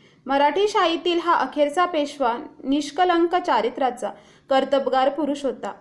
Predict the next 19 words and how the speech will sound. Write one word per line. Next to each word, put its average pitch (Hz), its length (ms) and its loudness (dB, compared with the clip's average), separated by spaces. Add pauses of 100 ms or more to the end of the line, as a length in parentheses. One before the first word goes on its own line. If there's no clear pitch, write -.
अकरा 277 320 0
वर्षाच्या 277 440 0
कारकिर्दीत 233 600 -4
त्याने 285 300 0
पानिपतच्या 254 680 -2
पराभवानंतर 285 840 0
राज्याची 240 500 -2
पुन्हा 247 280 -4
उभारणी 226 420 -4
केली. 185 260 -12 (400)
हैदर 254 300 2
अली, 262 500 0
निजाम 240 500 0
यासारखे 330 580 0
शत्रू 311 480 0
आणि 269 280 2
रघुनाथराव 311 680 2
सारखा 285 480 0
चुलता 240 540 -4